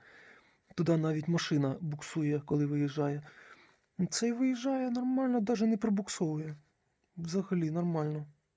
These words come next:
Круто. Е, це гружоним, це не пустим. От, і виїжджає. Вообще без питань.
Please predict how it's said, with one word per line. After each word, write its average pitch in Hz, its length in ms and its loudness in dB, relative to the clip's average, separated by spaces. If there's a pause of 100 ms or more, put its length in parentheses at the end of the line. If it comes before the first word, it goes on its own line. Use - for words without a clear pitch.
(1120)
Круто. 160 380 -2 (1000)
Е, 170 180 -2
це 165 140 0
гружоним, 151 600 2 (520)
це 175 160 0
не 160 100 2
пустим. 147 520 -6 (960)
От, 143 320 -4
і - 20 0
виїжджає. 147 680 0 (420)
Вообще 151 300 -2
без 139 180 -4
питань. 135 420 -2